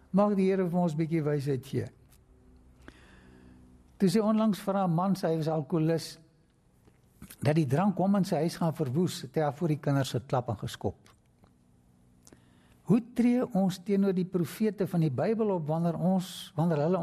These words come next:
ons teregwys? Ons klap hulle en ons skop hulle. Ek sê vir julle sê, ons het 'n bekering nodig. Ons is hardhoorig, balhoorig, rebels. Die Here moet ons help om die,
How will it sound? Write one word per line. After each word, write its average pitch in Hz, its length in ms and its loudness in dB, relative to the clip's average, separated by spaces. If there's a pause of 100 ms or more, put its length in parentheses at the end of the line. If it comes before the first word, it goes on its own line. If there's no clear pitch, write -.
ons 185 180 0
teregwys? 233 800 -2 (1200)
Ons 139 160 0
klap 190 320 0
hulle 175 160 2
en 170 140 2
ons - 160 -6
skop - 340 -6
hulle. 95 220 -4 (1400)
Ek 185 240 0
sê - 180 -2
vir 170 200 0
julle 151 180 2
sê, 143 260 -2
ons 139 260 0
het 131 140 -2
'n 120 80 -2
bekering 123 520 0
nodig. 110 360 0 (800)
Ons 131 300 2
is 120 180 0
hardhoorig, 127 960 -2 (360)
balhoorig, 202 920 0 (480)
rebels. - 760 -2
Die 139 180 2
Here 220 180 4
moet 208 300 2 (640)
ons 175 180 4
help 185 260 0
om 185 200 4
die, 175 100 -4